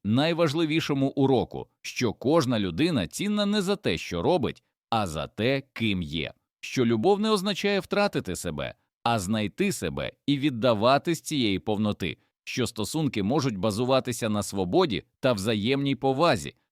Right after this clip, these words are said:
а не на провині та залежності. Це спадщина, яку ти можеш залишити. Недосконалі оцінки чи суспільний успіх, не бездоганна поведінка чи образ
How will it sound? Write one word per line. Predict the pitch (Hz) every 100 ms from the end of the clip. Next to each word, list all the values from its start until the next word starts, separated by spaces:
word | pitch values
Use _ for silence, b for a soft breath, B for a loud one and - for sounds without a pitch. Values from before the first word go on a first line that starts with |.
| _
а | 113 120
не | 120 117
на | 113
провині | - 113 101 202 202 180
та | 127
залежності. | 98 101 87 73 67 64 - - - _ -
Це | 127 190
спадщина, | - - 165 110 - 85 69 62 -
яку | 117 190 - 196
ти | 147
можеш | 107 101 110
залишити. | 90 101 80 64 69 - 55 - _ -
Недосконалі | 117 190 196 208 - 208 208 131 92
оцінки | 82 - 202 202 101
чи | - 127
суспільний | 160 139 - 131 127 123
успіх, | 165 151 - 67 - _ _ -
не | 127 113
бездоганна | 110 90 92 82 69 65
поведінка | 87 92 110 214 196 175
чи | - 131
образ | 196 202 196